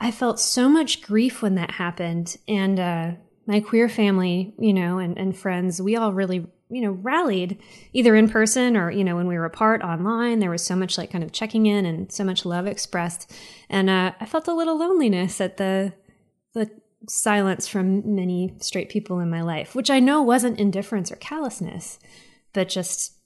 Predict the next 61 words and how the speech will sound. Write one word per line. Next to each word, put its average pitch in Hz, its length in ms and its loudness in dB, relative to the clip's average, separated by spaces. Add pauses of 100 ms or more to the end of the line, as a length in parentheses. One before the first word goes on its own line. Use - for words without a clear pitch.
(160)
not 190 280 -2
necessarily 175 520 -6
thinking 175 380 -6
about 160 220 -10
the 170 80 -12
ways 156 260 -10
in 160 100 -8
which - 240 -12
that - 160 -14
might 165 120 -8
have 160 80 -10
affected 170 480 -14
their, 170 180 -10 (160)
their 185 140 -6
queer 175 240 -6
friends. 165 360 -8
And 254 140 -4
so 349 80 -4
I 349 80 4
also 359 180 2
try 302 200 0
to 262 100 2
be 226 80 2
mindful 233 400 0
too 285 240 -2
when 185 100 0
something 185 460 -4 (400)
happens 185 360 -2
to 196 120 0
a 185 60 -2
community 175 480 -2
that 165 120 -2
I'm 180 140 0
not 160 140 -4
a - 40 -8
part 170 220 -4
of, 165 140 -6
but 160 140 -8
that - 120 -14
my 165 100 -6
friends 285 360 -4
are, 160 200 -6
like, 156 220 -14 (260)
I 214 60 -14
try 214 180 -12
to 208 80 0
think 180 220 -8
about, 165 180 -8
like, - 320 -14
how 170 380 -6 (260)
painful 175 300 -6
and 180 80 -8
difficult - 380 -12
that - 120 -12
must 190 180 -10
be 170 100 -12
for 180 140 -8
them. 175 220 -4
And, 165 200 -4 (180)
you 240 120 4
know, 175 220 2